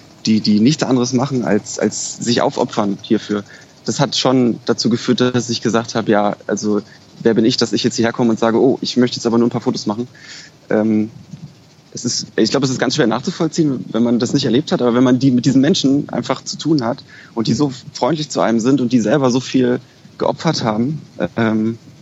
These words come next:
die ihre, ihre Brüder verloren haben, die, die alles aufs Spiel setzen und nur für, für die Gesellschaft hier leben, ähm,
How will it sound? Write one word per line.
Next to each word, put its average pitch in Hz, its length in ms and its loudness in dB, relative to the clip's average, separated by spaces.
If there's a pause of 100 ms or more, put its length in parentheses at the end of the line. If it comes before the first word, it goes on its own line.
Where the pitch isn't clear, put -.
(540)
die 101 100 2
ihre, 104 300 2
ihre 107 200 0
Brüder 151 320 2
verloren 120 360 2
haben, 123 280 -4
die, 107 240 -2
die - 180 -2
alles - 400 -2 (460)
aufs - 160 -2
Spiel 151 200 2
setzen 113 340 0
und 110 260 -2
nur 165 360 6
für, 117 540 0 (120)
für - 180 -2
die 120 80 4
Gesellschaft 123 400 0
hier 139 120 2
leben, 110 380 0 (500)
ähm, 107 440 -4